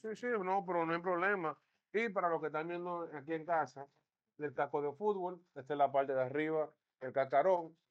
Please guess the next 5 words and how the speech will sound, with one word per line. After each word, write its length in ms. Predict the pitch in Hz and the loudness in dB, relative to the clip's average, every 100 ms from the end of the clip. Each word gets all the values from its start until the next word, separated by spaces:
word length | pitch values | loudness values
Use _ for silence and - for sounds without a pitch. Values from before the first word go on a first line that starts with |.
| _ - | _ -6
que 100 | 127 | -4
protege, 640 | 131 127 147 156 156 - _ _ | -2 -2 -2 -2 -6 -10 _ _
esto 360 | 123 120 131 127 | -12 -8 -4 -2
es 380 | 127 123 120 117 | -2 -2 -4 -8
poliestireno, 720 | 120 113 123 151 190 160 | -12 -10 -4 0 0 -2